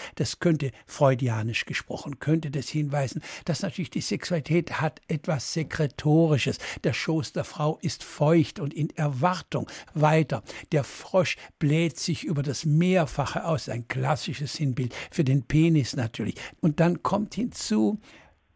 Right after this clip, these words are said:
man kriegt die Fantasie nicht los, dass möglicherweise diese Frau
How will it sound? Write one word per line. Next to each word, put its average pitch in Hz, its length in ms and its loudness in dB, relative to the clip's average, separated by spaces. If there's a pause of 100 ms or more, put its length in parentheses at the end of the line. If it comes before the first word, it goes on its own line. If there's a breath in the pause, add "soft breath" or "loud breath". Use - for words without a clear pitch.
man 151 200 0 (160)
kriegt - 380 -4
die 190 80 2
Fantasie 190 680 -2
nicht 214 280 -4
los, 165 440 0
dass - 280 -4
möglicherweise 185 1400 0 (680 loud breath)
diese 151 220 0
Frau 190 680 -2